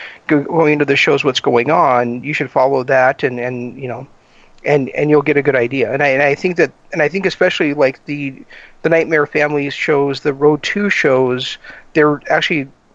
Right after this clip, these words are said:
the production value and the focus has gotten better over time. Where if you watch the Road to Double or Nothing, some of that stuff was just kinda throwaway,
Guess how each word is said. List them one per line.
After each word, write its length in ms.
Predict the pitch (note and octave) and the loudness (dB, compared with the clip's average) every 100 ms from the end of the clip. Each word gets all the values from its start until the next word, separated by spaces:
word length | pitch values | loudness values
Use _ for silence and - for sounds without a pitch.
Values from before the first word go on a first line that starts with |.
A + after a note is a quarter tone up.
| _ D#3 | _ -6
the 80 | |
production 420 | D#3 D#3+ D#3 - D3+ | -2 0 0 -2 0
value 360 | C#3+ D3 D3 | 2 2 0
and 120 | C3+ | -4
the 40 | B2+ | -6
focus 480 | - F#3 F3+ C#3+ - | -2 -2 0 -2 -2
has 180 | C3 - | -4 0
gotten 300 | C#3+ - C#3 | -2 -2 -2
better 280 | D3+ D3+ | -2 0
over 220 | C3+ C3 B2 | -2 -4 -6
time. 580 | - E3 D3+ B2+ A#2+ C3 - - _ | -4 -2 0 -2 -4 -12 -20 -20 _
Where 180 | D#3 D#3 | 2 2
if 140 | D3+ | 2
you 100 | E3+ | 0
watch 280 | D#3 D3 - | 2 2 0
the 100 | D#3+ | -4
Road 280 | D3 D#3 D3+ | -2 -2 -2
to 440 | - D#3+ D3 C#3 C3+ | -8 -6 -6 -6 -2
Double 260 | C#3+ C#3 | 0 0
or 100 | C3 | -2
Nothing, 420 | B2 E3+ F3 C#3+ C3+ | 0 -2 -2 -4 -4
some 220 | - F3 | -2 0
of 80 | D3+ | 2
that 160 | A#2 | 0
stuff 540 | - - C3+ C3+ - _ - - _ _ - | -2 0 0 0 -6 _ -20 -20 _ _ -2
was 300 | D3 C#3 C3+ | 2 2 2
just 160 | D#3 - | -4 -4
kinda 220 | C3+ B2 | -2 -2
throwaway, 680 | - F3+ D3 A#2+ A2+ G#2+ | 0 0 2 0 -2 -4